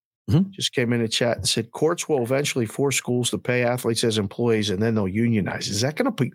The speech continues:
Speaker 2: is that gonna happen?
Speaker 1: I told you that yesterday. Yeah. That's why they made this legal. They let,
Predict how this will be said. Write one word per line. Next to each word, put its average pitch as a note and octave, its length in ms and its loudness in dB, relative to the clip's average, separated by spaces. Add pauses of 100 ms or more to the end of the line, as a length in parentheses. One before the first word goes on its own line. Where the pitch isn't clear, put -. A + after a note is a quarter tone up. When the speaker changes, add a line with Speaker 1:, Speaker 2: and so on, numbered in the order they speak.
Speaker 2:
is B2 80 -6
that - 220 0
gonna F4+ 160 2
happen? F4+ 320 2
Speaker 1:
I - 220 -20
told C3 180 0
you D3 80 2
that C3 40 2
yesterday. D#2+ 520 0
Yeah. A#3 160 4 (480)
That's C#3+ 260 2
why C3 380 2
they C#3 160 2
made B2+ 200 2
this B2+ 160 0
legal. D#3 400 0
They D#3 180 0
let, F#3 340 0